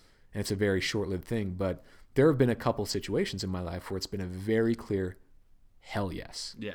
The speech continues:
Speaker 1: So the bar is either no or hell yes. And if it's not hell yes, it's no.
Speaker 2: Isn't that, did, there's some famous speaker
Speaker 1: Probably.
Speaker 2: or
Speaker 1: I'm sure I'm
Speaker 2: something?
Speaker 1: stealing that.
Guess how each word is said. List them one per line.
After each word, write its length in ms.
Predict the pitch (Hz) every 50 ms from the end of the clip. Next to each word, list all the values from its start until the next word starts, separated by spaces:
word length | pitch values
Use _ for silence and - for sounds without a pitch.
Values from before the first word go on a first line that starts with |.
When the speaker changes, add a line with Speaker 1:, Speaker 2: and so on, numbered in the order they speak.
| - -
Speaker 1:
So 220 | - - 147 143
the 100 | 143 139
bar 280 | 127 131 143 160 160 147
is 120 | 131 139
either 220 | 147 135 123 117 107
no 580 | 101 101 104 107 110 123 160 220 247 247 - - - - - - - - - - - - -
or 120 | 127 120
hell 240 | - - 175 147 117
yes. 340 | 98 92 92 - - - -
And 80 | - 117
if 80 | 113 117
it's 140 | - -
not 140 | 156 170 -
hell 200 | - - 160 151
yes, 220 | 135 131 127 127 110
it's 140 | 92 -
no. 280 | 107 110 98 - - - - _ - - - - - - - - -
Speaker 2:
Isn't 260 | 127 131 156 165 156
that, 420 | 139 139 143 143 131 - - 123
did, 260 | 113 131 131 127 127 -
there's 240 | 127 127 127 127
some 420 | - - 135 131 127 123 123 - - -
famous 420 | - 131 123 120 120 113 107 -
speaker 600 | - - - - - - - - 135 139 - -
Speaker 1:
Probably. 460 | - - 139 170 240 196 - - - -
Speaker 2:
or 40 | -
Speaker 1:
I'm 160 | 120 123 120 -
sure 280 | - - - 180 185
I'm 100 | 165 135
Speaker 2:
something? 0 |
Speaker 1:
stealing 320 | 135 - - 120 110 98 92
that. 200 | 87 - - -